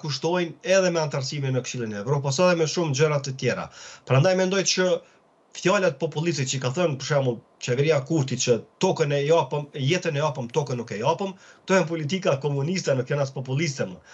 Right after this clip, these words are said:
Pra, tokën e dhan, por jetën nuk e dhan. Prandaj duhet pasur, politika duhet të jetë më gjakftoft, më racionale. Nuk mundemi që politikën e jashtme ta udhëheqim sukur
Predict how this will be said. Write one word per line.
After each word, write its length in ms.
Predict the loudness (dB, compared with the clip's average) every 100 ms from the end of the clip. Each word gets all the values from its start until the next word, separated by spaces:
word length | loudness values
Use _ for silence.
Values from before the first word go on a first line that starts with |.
| -20 -2
Pra, 180 | 2 2 0 -6 _ 0
tokën 320 | 2 2 2
e 60 | 2
dhan, 140 | 0
por 160 | 0 -4
jetën 280 | -2 -2 -4 -6 -6
nuk 160 | -2
e 80 | 0
dhan. 160 | 0 -4
Prandaj 220 | -4 -2 -2 0 2
duhet 240 | 2 2 2
pasur, 380 | 2 4 2 -2 -8 -10 -2
politika 380 | 0 2 2 2
duhet 160 | 0
të 140 | 0 0
jetë 140 | 2
më 80 | 2
gjakftoft, 560 | 2 0 -2 -2 -2 -2
më 160 | -2 -2
racionale. 640 | 0 0 2 2 0 -4
Nuk 160 | -4 -2
mundemi 460 | 0 4 4 2 -2 -10 -14 -2
që 160 | 0
politikën 400 | 2 2 4 4
e 80 | 4
jashtme 320 | 2 2 0 2
ta 160 | 2 4
udhëheqim 480 | 4 2 2 -2
sukur 240 | -4 -4